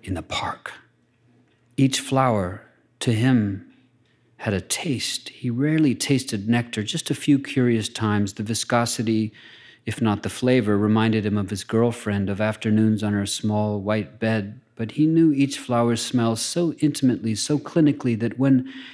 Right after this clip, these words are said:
these tulips appeared, he felt it on the back of his tongue. He admired the director's brazenness. He assumed it wasn't ignorance in deciding what flowers bloomed when.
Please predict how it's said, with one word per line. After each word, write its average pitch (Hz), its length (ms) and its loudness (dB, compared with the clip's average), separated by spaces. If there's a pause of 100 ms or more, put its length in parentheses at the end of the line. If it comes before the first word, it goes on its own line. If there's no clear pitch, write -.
these 180 240 0
tulips 165 440 4
appeared, 139 600 2
he 139 160 -4
felt - 420 -4
it - 160 -6
on 113 140 0
the 117 60 0
back 143 360 -2
of 120 100 -2
his 107 180 -8
tongue. 156 400 0
He 127 140 0
admired 143 600 2
the 117 80 0
director's 117 560 0
brazenness. 98 920 2 (240)
He 143 140 6
assumed 196 500 4
it 135 140 0
wasn't 160 460 4
ignorance 135 440 2
in 131 160 2
deciding 139 720 2
what - 440 2
flowers 139 680 2
bloomed 127 720 2
when. 104 460 -2